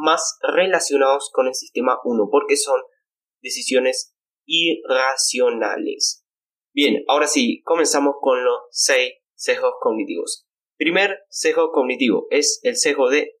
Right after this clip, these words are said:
recompensa. Y según Tony Robbins, en su libro Controle su destino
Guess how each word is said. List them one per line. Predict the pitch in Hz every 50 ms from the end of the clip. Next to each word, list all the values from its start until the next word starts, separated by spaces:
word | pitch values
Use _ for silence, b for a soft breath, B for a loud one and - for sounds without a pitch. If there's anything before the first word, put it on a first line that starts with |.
| _
recompensa. | - 123 131 143 147 143 143 135 113 - - - 90 - - - - - - - _ _ _ _ _ _ _ _ _ _ _ _ _ _ _
Y | - 165 170 165 165 - -
según | - - - 180 180 233 269 247 233 -
Tony | 214 226 226 208 180 165
Robbins, | 156 165 190 196 170 135 131 131 131 127 - - - _ _ _ _
en | 135 131
su | 123 - 143
libro | - - 170 170 147 131 127 127
Controle | - - 131 127 131 131 - _ - 170 175 175 170 143
su | 135 - - 165 156
destino | 139 - - - 160 147 127 123 120 117 -